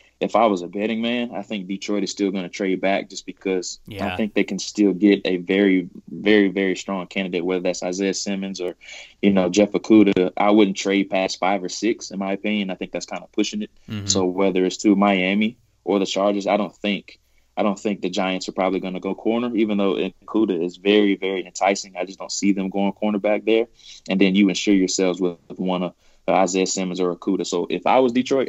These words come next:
Speaker 1: I wouldn't slide past five. I think that would be the limit for me, just so I can sh-,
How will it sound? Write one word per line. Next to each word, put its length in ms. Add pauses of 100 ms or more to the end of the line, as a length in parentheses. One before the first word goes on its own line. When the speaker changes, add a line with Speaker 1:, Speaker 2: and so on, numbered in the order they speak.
Speaker 1:
I 60
wouldn't 280
slide 360 (240)
past 260
five. 320
I 40
think 220
that 140
would 120
be 80
the 100
limit 320
for 100
me, 240 (360)
just 160
so 100
I 120
can 180
sh-, 160